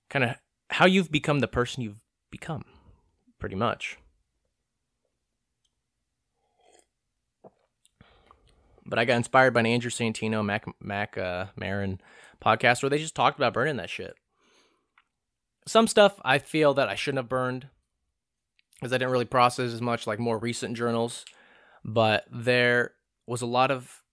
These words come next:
therapy and re-, releasing, and I've been burning old books, too, from, like, school that I'm like, "Oh, I'll keep these up here as props so I look intellectual." I'll never read those, though, you know,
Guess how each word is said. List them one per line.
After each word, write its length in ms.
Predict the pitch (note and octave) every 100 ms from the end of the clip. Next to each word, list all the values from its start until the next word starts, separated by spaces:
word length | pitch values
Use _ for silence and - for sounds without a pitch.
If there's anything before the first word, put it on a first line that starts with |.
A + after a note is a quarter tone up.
| _
therapy 500 | - - A2+ A#2+ G#2+
and 140 | F#2+ G2+
re-, 260 | G2 G#2+ -
releasing, 480 | A2+ G#2 A2+ - F#2+
and 100 | F#2
I've 60 |
been 140 | B2 G#2+
burning 340 | A2 A2+ A2+
old 180 | A2 G2
books, 300 | A2+ G2+ -
too, 260 | - G#2+ -
from, 160 | -
like, 160 | G2 E2
school 440 | - G#2+ G#2 A2+ C3
that 100 | F#2+
I'm 140 | F#2
like, 220 | F2+ -
"Oh, 240 | C#3+ G#2 -
I'll 80 | F#2
keep 220 | A#2+ -
these 160 | A2+
up 140 | A2+ -
here 100 | G#2+
as 60 |
props 580 | - C3+ - - - - -
so 140 | G#2+
I 40 |
look 200 | G2+ F#2+
intellectual." 640 | G2 - F#2+ F2+ - - _ _ _ _ _ _ _ _ _
I'll 160 | F#2+
never 220 | G#2 A#2 G#2
read 180 | A2+
those, 240 | - - -
though, 240 | - -
you 120 | - G2
know, 200 | D#2+